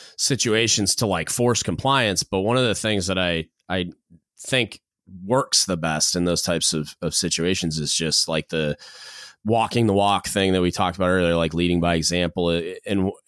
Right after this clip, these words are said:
a, a funny example that happened to me. So last year,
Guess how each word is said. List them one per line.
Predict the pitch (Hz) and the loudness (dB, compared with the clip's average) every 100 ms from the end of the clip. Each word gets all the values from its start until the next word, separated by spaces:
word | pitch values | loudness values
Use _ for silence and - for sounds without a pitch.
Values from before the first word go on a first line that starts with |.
| 98 95 | -12 -2
a, | 107 101 - | -2 -2 -4
a | 107 | -4
funny | - 139 143 117 | 0 0 2 2
example | 90 104 104 110 98 90 | 0 0 0 2 2 2
that | 92 | 0
happened | 87 101 98 95 90 | 0 0 0 0 0
to | 98 | 0
me. | 92 90 90 87 85 87 - | 2 2 2 2 0 -2 -6
So | - 95 90 | -4 -2 -2
last | 92 95 101 107 - - | 0 0 2 0 0 0
year, | 92 92 87 82 78 | 0 2 2 0 -2